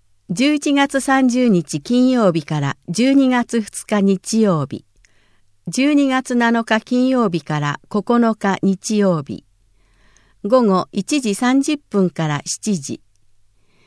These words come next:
費用は五百円です。リコーダー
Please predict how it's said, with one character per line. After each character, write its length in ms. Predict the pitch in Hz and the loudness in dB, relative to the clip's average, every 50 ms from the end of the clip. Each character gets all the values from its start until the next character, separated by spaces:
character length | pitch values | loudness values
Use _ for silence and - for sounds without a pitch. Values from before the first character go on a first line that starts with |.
| _ _ _ _ _ _ - - | _ _ _ _ _ _ -16 -4
費 160 | - 285 269 | -2 2 2
用 260 | 233 202 190 175 165 | 4 4 4 2 2
は 180 | 151 156 151 - _ - | 0 0 -2 -4 _ -2
五 140 | - 202 202 | -2 0 0
百 340 | 214 233 226 - - 220 | 0 0 -2 -2 -2 -2
円 160 | 196 170 147 131 | 0 0 -2 -4
で 140 | 123 135 | -6 -8
す。 340 | 139 - - - - _ _ _ _ _ _ _ _ _ _ _ _ _ _ _ _ _ _ _ _ _ _ _ _ _ _ _ _ _ _ - - _ _ _ _ _ _ _ _ _ _ _ _ - | -10 -12 -16 -20 -20 _ _ _ _ _ _ _ _ _ _ _ _ _ _ _ _ _ _ _ _ _ _ _ _ _ _ _ _ _ _ -20 -20 _ _ _ _ _ _ _ _ _ _ _ _ -4
リ 160 | 180 220 - | -4 -4 -2
コ 220 | - - 311 302 | -2 0 2 2
ー 60 | 302 | 2
ダ 80 | 285 | 2
ー 40 | 294 | 2